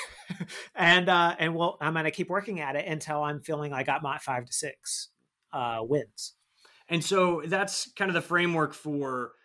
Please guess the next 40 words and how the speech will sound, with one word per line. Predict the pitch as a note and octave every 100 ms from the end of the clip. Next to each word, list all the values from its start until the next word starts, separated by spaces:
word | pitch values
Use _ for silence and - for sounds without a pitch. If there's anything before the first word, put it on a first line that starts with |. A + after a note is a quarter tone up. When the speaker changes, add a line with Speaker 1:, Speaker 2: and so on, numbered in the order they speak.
| _ _
Speaker 2:
you | C3+ D3
know, | C3 B2 A#2 A#2
uh, | B2
expanding | C3 - - F3+ F3 E3+ D#3+
ownership | D3 D3+ D3+ C#3+ D3 C#3
or |
involvement | C3+ B2 B2+ B2+ A2+
from | A#2+
the | A2+
team. | - A#2+ A2
But | A#2
you | B2
have, | C#3+ D3+
like, | C#3 -
the |
small, | - D#3 D3 D3 D3 D3
the | C#3+
subset | - D3+ D3 D3+
of | D3
folks | D3 C#3
that | C3+
are | B2+
early | C#3 C3+
adopter, | B2+ A#2 A#2 A2+ A#2+ -
adopters, | C#3+ B2+ A#2+ - A#2+ A#2 - - _ _ -
right? | B2+ B2+
They're | C3+
gonna | C#3+
help | C3+ C3
shape | - C#3+ B2+
and | B2+
drive | A#2+ B2+ A#2+ A#2+ - _ _
kind | C3 B2+
of |
the | C3
early | C3 B2+
rollouts | B2 A#2+ A#2+ A2+
of | A#2
this | A2+
thing. | - A#2